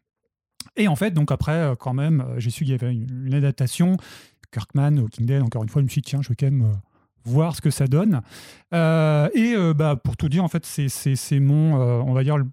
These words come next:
sans doute mon plus gros coup de cœur dans ce que j'ai regardé, et je regarde beaucoup, beaucoup de choses en série, en matière de série tout du moins, euh, depuis le début de l'année, parce que je savais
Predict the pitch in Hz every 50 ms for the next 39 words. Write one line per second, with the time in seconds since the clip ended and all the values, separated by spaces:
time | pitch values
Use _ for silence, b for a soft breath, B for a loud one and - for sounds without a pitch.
0 | - _ _ - - - 170 165 160 196 208 - 185 160 160 160 143 - _ _
1 | _ - - 180 160 139 151 147 147 185 220 - - - 202 180 - _ _ -
2 | - 170 175 190 208 143 135 107 b b b b b b b - 139 - - -
3 | 143 147 151 156 147 156 156 139 135 135 165 175 180 196 190 151 120 143 135 139
4 | 131 113 143 190 - 180 170 160 - 151 - - 185 196 175 165 135 135 - -
5 | - 151 147 165 185 - - 143 127 - 160 147 135 - - 143 147 165 - -
6 | 123 127 127 131 147 165 B B B B B B B B B - 135 131 131 131
7 | 127 131 151 143 - - 196 190 151 139 135 175 170 180 214 175 160 160 156 156
8 | 170 180 208 226 226 - 151 143 - - - _ - 180 185 190 165 143 147 -
9 | - 156 143 147 143